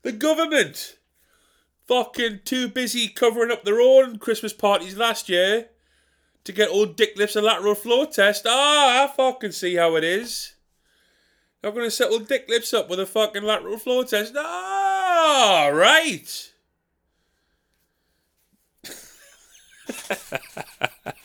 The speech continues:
Hope you guys are getting the full extent of this squeaky chair as well. 'Cause I'm leaning back to do the screams. I need a squeaky chair. Donate this podcast. I need a new chair. <laughs>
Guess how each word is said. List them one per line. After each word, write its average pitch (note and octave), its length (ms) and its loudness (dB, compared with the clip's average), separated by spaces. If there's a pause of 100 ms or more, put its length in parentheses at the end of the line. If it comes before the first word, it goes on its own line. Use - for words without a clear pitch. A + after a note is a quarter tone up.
(1120)
Hope E3 120 4
you G3 120 2
guys E3 200 6
are D3+ 60 0
getting C#3+ 160 2
the B2+ 60 2
full C3 200 2
extent B2+ 320 2
of G#2 60 -4
this A2+ 140 -2
squeaky G#2+ 340 -2
chair C3 260 2
as G2+ 140 0
well. G#2 340 0 (720)
'Cause - 100 -20
I'm G#2+ 140 -10
leaning A#2 300 -4
back A#2 260 2
to G2+ 80 -14
do G2+ 160 -4
the G2 180 -2
screams. G#2 600 -6 (1800)
I - 40 -18
need C3+ 180 -4
a B2+ 40 -4
squeaky A2 280 -6
chair. G2+ 200 -4
Donate A2+ 300 -2
this G#2+ 120 -8
podcast. G2 540 -6
I - 40 -14
need G2 140 -14
a - 20 -20
new G2 160 -12
chair. F2+ 300 -8 (680)
<laughs> - 1600 -2